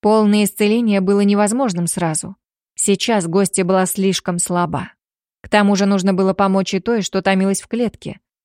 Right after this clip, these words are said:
поэтому Лиза должна была тщательно распределять свои силы. И ещё ей необходимо было избегать встречи с Гризли.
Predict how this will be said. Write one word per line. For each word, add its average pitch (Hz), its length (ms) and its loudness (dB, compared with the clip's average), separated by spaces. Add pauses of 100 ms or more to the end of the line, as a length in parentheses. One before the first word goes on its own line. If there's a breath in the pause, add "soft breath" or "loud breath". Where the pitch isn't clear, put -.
(140)
поэтому 262 480 0
Лиза 254 300 2
должна 214 400 0
была 208 200 2
тщательно 208 600 -2
распределять 185 600 0
свои 180 280 0
силы. - 400 -4 (480)
И 202 60 2
ещё 190 560 0 (800)
ей 208 280 4
необходимо 196 720 0
было 190 240 2
избегать 190 400 0
встречи 202 360 -2
с 185 80 -2
Гризли. 180 520 -2